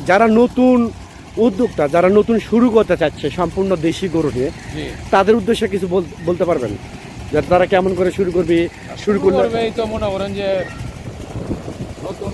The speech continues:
Speaker 2: মনে করেন যে এক বছর, দুই বছরে বা তিন বছরের এই বাচ্চা কিনবো, কিনে মনে করেন যে এটা লালন পালন করবো।
Speaker 1: হ্যাঁ।
Speaker 2: হ্যাঁ, যে সময়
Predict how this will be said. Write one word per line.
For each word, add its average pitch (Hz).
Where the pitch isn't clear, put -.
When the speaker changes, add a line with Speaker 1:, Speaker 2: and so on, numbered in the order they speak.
Speaker 2:
মনে 208
করেন 190
যে 196
এক 180
বছর, 175
দুই 185
বছরে 180
বা 170
তিন 170
বছরের 170
এই 151
বাচ্চা 160
কিনবো, 165
কিনে 165
মনে 160
করেন 156
যে 160
এটা 160
লালন 156
পালন 147
করবো। 147
Speaker 1:
হ্যাঁ। 135
Speaker 2:
হ্যাঁ, 202
যে 156
সময় 170